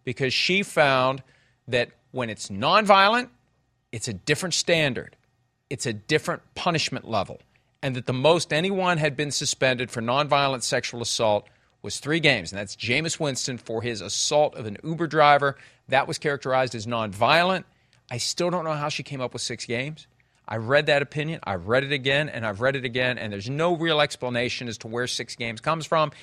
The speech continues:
Is it one and a half games per victim? I don't know. But that's gonna be the key on this appeal. And if Peter Harvey, if his opinion, the guy who helped write the thing,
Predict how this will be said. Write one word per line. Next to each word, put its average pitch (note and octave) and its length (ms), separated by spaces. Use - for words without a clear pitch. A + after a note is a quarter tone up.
Is F#2 100
it F2 100
one C3 180
and C#3 100
a - 20
half C3 220
games B2+ 320
per - 200
victim? C3 360
I D3+ 140
don't F3 220
know. F#3 280
But C#3 260
that's D3 320
gonna F3+ 160
be D3+ 140
the B2+ 80
key C3 600
on C#3 140
this A#2 160
appeal. C3+ 540
And C#3+ 180
if - 220
Peter F#3+ 260
Harvey, C#3+ 560
if A#2+ 160
his A3+ 180
opinion, C3+ 400
the D#3 80
guy F#3+ 240
who F#3 140
helped E3 260
write G#3 220
the F#3 80
thing, - 260